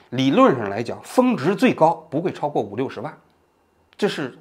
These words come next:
我们大陆人的生活常识啊。更何况最重要的一点，他过去的影片给人营造的那种感觉都是报销比例非常低，大部分需要自己承担。但是河北省的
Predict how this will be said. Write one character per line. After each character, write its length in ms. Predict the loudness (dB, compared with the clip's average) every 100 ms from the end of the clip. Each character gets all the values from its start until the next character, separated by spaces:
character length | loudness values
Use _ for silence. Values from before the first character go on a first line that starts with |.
| -8
我 80 | -4
们 120 | 0 2
大 120 | 2
陆 120 | 2
人 80 | -4
的 80 | -6
生 160 | -6
活 100 | -6
常 220 | -6 -8 -10
识 140 | -8 -10
啊。 160 | -10 -14 _ _ _ _ _ 4
更 180 | 6
何 220 | 4 -4 -8
况 240 | -8 -12 -4
最 140 | -2
重 120 | 0
要 100 | -2 -4
的 80 |
一 100 | -10
点， 180 | -14 -18 _ -10
他 100 | -6
过 200 | 2 2
去 100 | 2
的 80 | -2
影 180 | -6 -8
片 220 | -8 -8
给 100 | -8
人 160 | -10 -8
营 160 | -6
造 200 | 0 0
的 80 | -2
那 100 | -6
种 140 | -8 -8
感 200 | -10 -10
觉 240 | -10 -10 -14 -4
都 100 | 0
是 180 | 2 0 0
报 180 | 2 2
销 180 | 4 2
比 180 | 2 -2
例 140 | -2
非 100 | 0
常 180 | -2 -2
低， 200 | -2 -4
大 240 | -2 -2 -2
部 140 | -6
分 120 | -8
需 140 | -6 -4
要 100 | -2
自 140 | -4
己 100 | -6
承 200 | -10 -4
担。 280 | -4 -4 -10 _ _ _ _ _ _ 2
但 140 | 2
是 220 | 0 -10 -18 -20 _
河 300 | 0 4 4
北 200 | 4 2
省 240 | 2 -2 -4
的 240 | -6